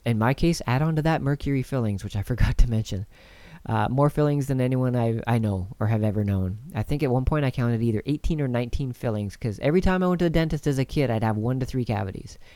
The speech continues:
and they had to be filled. And luckily, I was living in a day and age where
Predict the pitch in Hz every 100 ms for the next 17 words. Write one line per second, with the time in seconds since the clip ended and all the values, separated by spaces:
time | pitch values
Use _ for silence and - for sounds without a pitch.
0 | - 113 101 98 117 123 110 117 92 92
1 | - - - - - - 101 104 110 139
2 | 151 151 151 - - - - _ - 110
3 | 104 107 113 127 147 143 135 127 131 127
4 | 139 139 120 107